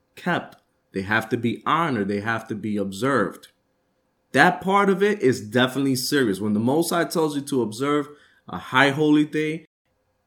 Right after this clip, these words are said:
and to be obedient to his Sabbaths, that is serious. Yes, the Most High God wants you to be righteous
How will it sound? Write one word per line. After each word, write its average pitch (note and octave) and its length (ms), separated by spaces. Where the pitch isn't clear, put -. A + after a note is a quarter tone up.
and A#2+ 180
to B2+ 80
be C3+ 240
obedient A#2+ 840
to C3+ 120
his B2 280
Sabbaths, A#2 720
that D#4+ 200
is - 200
serious. D3+ 500
Yes, - 420
the C3 80
Most G#3 380
High G3 240
God D#3+ 520
wants D3+ 400
you F3 120
to D#3 160
be A#2+ 280
righteous C#3+ 760